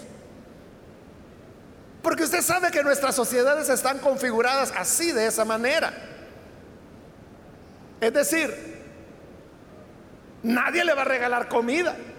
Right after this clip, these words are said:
nadie le va a regalar ropa, a, a menos, pues, de que ahí una, su tía, el día de su cumpleaños le regala una camisa. Pero ese es un regalo, ¿verdad? Una vez en la vida, pero nadie le va a regalar la educación, nadie le va a regalar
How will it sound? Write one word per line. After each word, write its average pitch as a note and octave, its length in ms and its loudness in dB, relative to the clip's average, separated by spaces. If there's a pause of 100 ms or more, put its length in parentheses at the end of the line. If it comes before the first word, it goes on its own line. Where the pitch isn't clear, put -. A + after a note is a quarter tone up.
(1040)
nadie D4 480 2
le D4+ 80 2
va C#4 100 0
a - 20 2
regalar B3 400 2
ropa, B3+ 420 2 (200)
a, D4 320 -2
a - 20 0
menos, D#4 320 2
pues, C4+ 180 2
de C#4 120 4
que D#3 240 0 (1000)
ahí C4+ 300 0
una, C#4+ 240 2
su A3+ 160 -2
tía, C4+ 300 0
el A#3 80 0
día A#3+ 140 2
de A3+ 80 4
su A3+ 140 0
cumpleaños A#3 480 0
le G3+ 60 4
regala G3 300 2
una F#3+ 180 0
camisa. D#3 500 -4 (1700)
Pero C4 200 -2
ese G3 160 -2
es F#3 80 -2
un F#3+ 280 -2
regalo, F#3 460 2
¿verdad? D#3 260 2
Una D#3+ 200 0
vez E3 200 2
en D#3 140 0
la D3 100 -2
vida, A3 260 -2
pero D#3+ 260 0 (1500)
nadie G#3+ 300 -2
le C4 80 2
va B3 100 2
a - 20 -4
regalar A3+ 420 0
la A3 100 2
educación, A3 520 2
nadie A3 200 0
le A#3+ 80 4
va A#3+ 100 4
a A#3 40 2
regalar A3 520 2